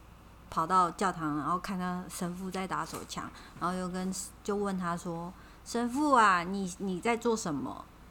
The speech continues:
然后神父就说：“我在打手枪啊。”然后那个小朋友就跟他讲说：“那打手枪是什么感觉啊？” <laughs> 然后神父就说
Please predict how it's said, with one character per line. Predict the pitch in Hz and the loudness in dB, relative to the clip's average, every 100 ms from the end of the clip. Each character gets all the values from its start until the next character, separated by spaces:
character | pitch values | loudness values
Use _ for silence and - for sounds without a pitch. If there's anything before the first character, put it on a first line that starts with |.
| - | -8
然 | 175 180 | -2 0
后 | |
神 | 202 190 185 | 0 -4 -4
父 | 190 | -4
就 | 196 190 | -4 -4
说 | 185 175 175 - - - - - - - - - | -4 -6 -6 -10 -18 -20 -20 -20 -20 -20 -20 -8
：“我 | 190 | 0
在 | 226 | 2
打 | 247 202 190 | 6 6 6
手 | 196 | 2
枪 | 160 - 175 180 | -4 -2 -2 -2
啊。” | 180 180 170 - - | -2 -2 -6 -10 -14
然 | 175 170 | -6 -4
后 | 185 185 170 - 175 175 - - - - - - - - - - - - - - - | -2 -2 -2 -4 -10 -16 -20 -20 -20 -20 -20 -20 -20 -20 -20 -20 -20 -20 -20 -18 -10
那 | 202 196 | -4 -2
个 | 170 160 151 - - - - - - - | -2 -2 -2 -6 -12 -20 -20 -20 -20 -16
小 | - 202 | -4 -2
朋 | 170 | 0
友 | 208 190 | 0 0
就 | 185 | -2
跟 | 185 185 | -2 -2
他 | 185 185 | -2 -4
讲 | 180 170 | -4 -8
说 | - 180 170 165 - - - - - - | -6 -4 -2 -4 -10 -6 -4 -4 -6 -2
：“那 | 285 | 2
打 | 330 254 | 10 12
手 | 240 | 12
枪 | 202 220 214 | 10 6 4
是 | 226 226 | 4 2
什 | 185 | 2
么 | 156 | 2
感 | 156 170 151 | 2 0 0
觉 | 143 160 156 | 0 -2 0
啊？” | 156 160 - - - - - - - - - - | 0 -2 -4 -16 -18 -20 -20 -20 -18 -18 -16 -8
<laughs> | 160 151 - - - - - - - - 302 - | -6 -6 -10 -20 -20 -20 -20 -16 -14 -6 -4 2
然 | 202 | 4
后 | 226 | 4
神 | 220 220 202 | 4 2 2
父 | 226 | 2
就 | 220 214 | 2 2
说 | 208 196 190 | 0 0 0